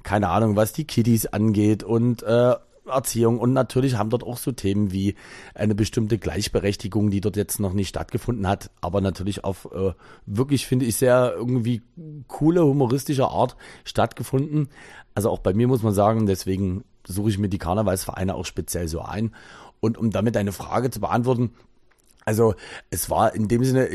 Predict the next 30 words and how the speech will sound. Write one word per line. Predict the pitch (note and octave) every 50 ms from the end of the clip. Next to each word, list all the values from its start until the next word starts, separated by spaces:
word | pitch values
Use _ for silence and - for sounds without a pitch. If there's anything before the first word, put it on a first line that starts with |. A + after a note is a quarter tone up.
| A2+ G#2 F#2+
wirklich | A#2+ B2+ C3+ -
niemand, | A2+ A2 A2 C3+ D#3 D#3 C#3 A#2
der | A#2+ G#2+ G2
gesagt | G2 F#2+ G#2 -
hat, | G#2+ F#2+ -
„Oh | -
Gott, | D#2 - F2 E2 D2+
jetzt | E2 D#2 D2+
guck | - - G#2+ - -
dir | A2 G2+
jetzt | G2+ G2+ - -
mal“, | F#2+ F#2 F#2 F#2
ganz | - F#2+ F#2+ F#2
platt | - - - F2+ E2+ F2+ - -
gesagt, | - F2+ E2+ E2 -
„guck | - E2+ -
dir | - F2
mal | E2+ D#2
die | D2+ D2+ C#2+
Weiber | C#2+ D#2 F2 G2+ A#2 B2 -
an, | F2 G#2 G2+
über | G2 F#2 F#2+
die | F#2+ G2+
machen | G2+ G#2 A2 G#2
wir | G2
uns | G2+ -
jetzt | - G2+ -
hier | - G#2+ G#2
schön | F2+ F#2 F2 E2
lustig.“ | F2 G2 A#2+ C3 - - A2+ C3+ - -